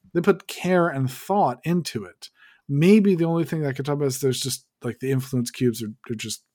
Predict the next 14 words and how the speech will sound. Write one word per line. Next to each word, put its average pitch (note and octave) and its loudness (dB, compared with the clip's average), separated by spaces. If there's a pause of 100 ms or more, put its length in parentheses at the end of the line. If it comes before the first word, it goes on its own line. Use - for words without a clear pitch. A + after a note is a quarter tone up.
(120)
wooden A2+ -4 (440)
wasabi A2 -6
<laughs> - -12
cubes. G2+ -6
Like, G2+ -14 (480)
why C#3+ 6
are E3 8
they D3 4 (140)
greens? C3 -2 (120)
I B2 -2
don't A2+ -6
know. F#2+ -12 (960)
Th-, C#3+ -6 (340)
the D3 4